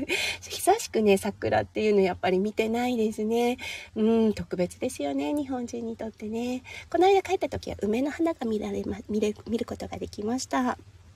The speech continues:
はい。そう。そしてね、だから、あの、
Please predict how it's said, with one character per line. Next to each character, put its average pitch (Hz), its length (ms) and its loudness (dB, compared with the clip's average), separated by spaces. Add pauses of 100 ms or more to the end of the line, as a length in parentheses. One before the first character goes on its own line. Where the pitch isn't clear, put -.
(580)
は - 240 2
い。 202 100 0 (240)
そ 220 200 4
う。 - 40 -
そ - 140 -2
し 196 40 -4
て 196 120 0
ね、 214 200 6
だ 202 120 -2
か 190 100 0
ら、 175 220 4
あ 170 40 2
の、 170 140 2